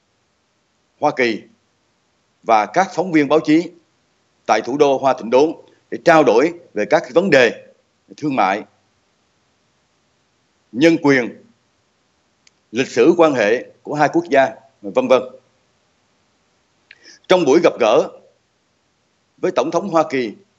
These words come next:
Donald Trump đã diễn ra thành công,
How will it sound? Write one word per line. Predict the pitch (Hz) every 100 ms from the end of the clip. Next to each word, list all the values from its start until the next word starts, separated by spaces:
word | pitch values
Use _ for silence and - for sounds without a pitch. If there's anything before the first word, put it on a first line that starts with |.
| _ _ -
Donald | 147 151
Trump | - 151 135 _ _ _ _ _ _ _ _
đã | 131
diễn | 160 131 160
ra | 160 151 139 - _ _ _ _ _ _ _ _ _
thành | - 131
công, | 113 156 131